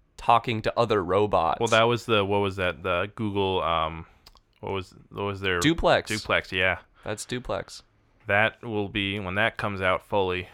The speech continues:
Speaker 2: and, you know, as, as much as they demonstrated, that's literally, we're gonna have, yeah, robots talking to robots.
Speaker 1: It's so weird to think about.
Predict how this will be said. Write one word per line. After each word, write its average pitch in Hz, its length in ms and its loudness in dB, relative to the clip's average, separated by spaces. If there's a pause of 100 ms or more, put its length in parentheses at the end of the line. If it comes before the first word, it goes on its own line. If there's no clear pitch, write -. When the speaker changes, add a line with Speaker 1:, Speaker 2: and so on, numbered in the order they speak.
(140)
Speaker 2:
and, 87 340 -8
you 104 120 -10
know, 87 120 0
as, 87 180 -2
as 101 200 -2
much 107 220 -2
as 95 80 -6
they 87 120 -2
demonstrated, 85 680 -4
that's 90 340 -4
literally, 98 460 0
we're 85 80 -6
gonna 87 120 -4
have, 87 160 -4
yeah, 92 140 0
robots 85 400 -2
talking 82 260 -4
to 82 60 -6
robots. 73 480 -6
Speaker 1:
It's 120 180 -12
so 123 240 -2
weird 113 320 -6
to 104 60 -12
think 131 240 -10
about. 113 380 -10